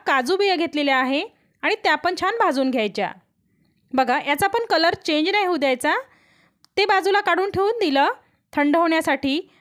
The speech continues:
आणि कढईमध्ये थोडंसं पाणी टाकायचं, दोन चम्मच अगदी, म्हणजे दूध आपलं तळाशी चिपकणार नाही.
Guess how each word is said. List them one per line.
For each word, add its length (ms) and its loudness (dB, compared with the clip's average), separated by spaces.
आणि 220 0
कढईमध्ये 680 0
थोडंसं 440 0
पाणी 240 0
टाकायचं, 460 -2
दोन 300 -2
चम्मच 320 -2
अगदी, 320 -6
म्हणजे 260 2
दूध 300 0
आपलं 300 0
तळाशी 320 2
चिपकणार 580 -2
नाही. 320 -4